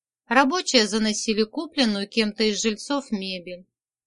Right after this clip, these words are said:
Майя с Николаем беспрепятственно зашли в дом и, переждав, когда зеркальный шкаф-купе запихнут в грузовой лифт,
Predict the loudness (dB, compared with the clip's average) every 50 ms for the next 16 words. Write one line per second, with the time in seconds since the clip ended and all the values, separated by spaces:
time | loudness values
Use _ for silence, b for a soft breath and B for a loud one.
0 | _ _ -6 2 4 6 6 6 6 2 0 0 2 2 2 2 2 0 2 4
1 | 4 4 6 4 2 0 0 -2 -8 -8 -6 -6 -6 -2 2 4 4 4 4 0
2 | -2 0 2 2 2 -2 -4 -4 -4 -2 0 0 0 0 0 -6 -8 -4 -4 -4
3 | -6 -6 -14 _ _ _ _ _ _ _ _ -2 -2 -2 2 2 4 4 4 2
4 | 0 -4 -2 4 6 6 6 4 2 -4 _ _ _ _ _ _ _ _ _ -2
5 | -2 2 4 4 2 4 2 0 -2 2 4 4 6 6 4 2 2 0 -2 2
6 | 2 2 2 2 -4 -8 -8 -8 -2 2 2 2 4 4 0 0 2 2 0 2
7 | 2 0 0 0 -2 -4 -4 -4 0 0 0 2 4 4 4 4 4 2 0 0
8 | -2 -6